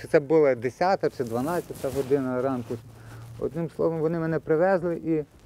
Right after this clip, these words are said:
Вже я не скажу, коли, коли робили операцію. Ну, на цей, на цей же слідуючий день, коли вони мене привезли, м-, мені тоді зробили операцію. Це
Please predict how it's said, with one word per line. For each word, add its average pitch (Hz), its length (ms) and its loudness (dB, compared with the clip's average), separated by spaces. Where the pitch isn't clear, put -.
Вже 165 220 4
я 165 100 2
не 156 120 -2
скажу, 151 380 0
коли, 151 360 2
коли 147 260 4
робили 139 360 2
операцію. 127 520 -2
Ну, 143 100 0
на 151 120 0
цей, - 260 -2
на 156 160 0
цей 196 260 4
же 139 140 -2
слідуючий 147 680 -4
день, 180 240 -2
коли 147 200 -2
вони 147 240 -6
мене 143 300 -10
привезли, 151 460 0
м-, 147 280 -6
мені 147 240 -2
тоді 143 280 -4
зробили 135 480 0
операцію. 113 600 -6
Це - 140 -20